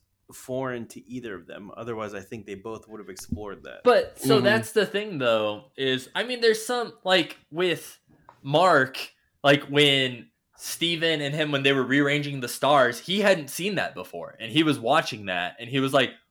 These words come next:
Speaker 2: "Whoa, this is crazy," 'cause he wasn't there during that time when that happened. So that was a new memory to him.
Speaker 3: Oh, that's actually a great point.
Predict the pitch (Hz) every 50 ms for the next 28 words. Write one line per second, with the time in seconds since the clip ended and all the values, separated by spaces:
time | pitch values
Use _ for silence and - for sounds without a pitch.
0 | _ - 143 185 196 151 117 104 95 98 135 156 156 156 143 131 - - - 165
1 | 165 151 - 107 104 101 101 117 107 107 147 196 202 190 196 180 156 143 123 110
2 | 123 156 190 180 135 117 113 110 - _ 123 117 131 131 143 147 139 131 123 117
3 | 101 - - - 135 143 143 123 107 101 101 101 104 107 110 107 92 - - 143
4 | 139 131 - - 95 92 95 - 110 107 135 151 147 151 131 123 113 120 131 139
5 | 135 123 123 131 135 135 123 117 107 107 104 - - - - - 151 147 120 90
6 | 160 - 220 220 214 233 254 247 - 370 - - 330 262 151 123 - 131 135 123
7 | - - 160 170 151 98 71 69 -